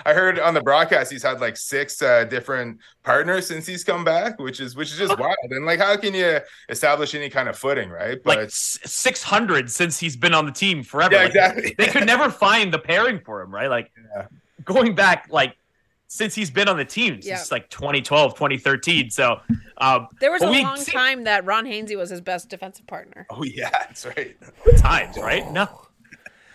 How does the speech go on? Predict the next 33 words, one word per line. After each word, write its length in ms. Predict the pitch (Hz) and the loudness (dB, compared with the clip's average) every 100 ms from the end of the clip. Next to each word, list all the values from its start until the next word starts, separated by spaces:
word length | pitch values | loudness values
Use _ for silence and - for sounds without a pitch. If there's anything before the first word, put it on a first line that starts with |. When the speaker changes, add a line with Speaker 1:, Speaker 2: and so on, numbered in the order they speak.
| - _ | -20 _
Speaker 2:
That 80 | - | -4
was 120 | 95 | -4
Speaker 3:
Oh, 40 | - | -2
Speaker 2:
rough. 180 | 104 90 87 | -4 -4 -10
Speaker 3:
man. 140 | 185 _ _ _ _ _ - | -18 _ _ _ _ _ -2
Speaker 2:
Then 120 | 143 156 | 2 4
it 80 | |
was, 220 | 160 151 139 | 4 2 4
um, 320 | 131 123 120 _ _ _ - | 4 4 0 _ _ _ -2
then, 280 | 147 151 151 | 2 2 0
yeah, 280 | 151 156 131 | 2 4 4
then 440 | 135 165 165 139 | 2 0 -2 -6
we, 420 | 160 147 147 143 | -4 -2 -2 -4
but 260 | 147 208 - - _ _ _ _ 226 | 0 0 -2 -8 _ _ _ _ -2
unlike, 340 | 302 277 170 | 0 0 0
but 240 | 202 202 _ _ _ | -4 -4 _ _ _
we 240 | 165 247 | -8 -4
have 240 | 220 254 339 | -2 0 0
a 80 | - | -2
pairing, 480 | - 202 339 151 107 | -2 0 0 -2 -6
it 120 | - | -12
seems, 280 | 165 147 127 | -10 -10 -10
with 120 | 123 | -10
Sandin 360 | - 151 147 | -6 -4 -4
and 140 | 135 123 | -6 -6
Liljegren, 380 | 156 151 85 73 | -8 -12 -16 -20
though. 180 | - _ _ _ | -20 _ _ _
I, 200 | - 208 | 4 6
Speaker 1:
Yeah. 120 | 151 | 8
Speaker 2:
I 120 | 202 | 6
kinda 260 | 208 214 247 | 6 6 8
like 300 | 202 175 175 | 8 8 6
that 240 | 160 139 | 6 4